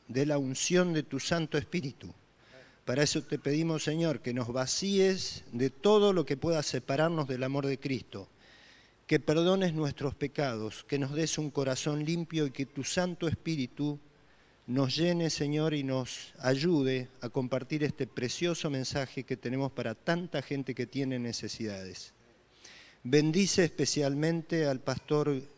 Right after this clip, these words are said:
Guillermo Biaggi en esta, en esta semana tan especial donde tendrá tanta actividad.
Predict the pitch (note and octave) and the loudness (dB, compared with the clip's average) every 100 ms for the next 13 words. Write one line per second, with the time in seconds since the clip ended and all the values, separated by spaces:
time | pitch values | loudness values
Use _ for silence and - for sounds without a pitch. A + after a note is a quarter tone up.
0 | - A2+ A#2+ B2 C#3 C3+ C#3 D3 C#3+ C3+ | -18 -8 -2 2 2 2 2 2 2 0
1 | B2+ B2+ B2+ - B2+ A#2 - - - - | 0 -2 -4 -4 -2 -2 -8 -18 -20 -20
2 | - - - B2+ C#3 C3+ - B2+ C3 B2+ | -20 -18 -2 0 2 0 0 -2 0 -2
3 | B2 C3 B2+ B2 A#2+ - D3+ D#3 D#3 C#3 | -2 -2 -2 -2 -4 0 2 4 2 0
4 | B2 A#2+ B2 A#2 B2+ B2+ - C#3+ C3+ B2+ | -2 -4 -4 -2 0 0 0 -2 0 -4
5 | - B2+ B2+ A2+ F#2 | -2 -2 -2 -2 -6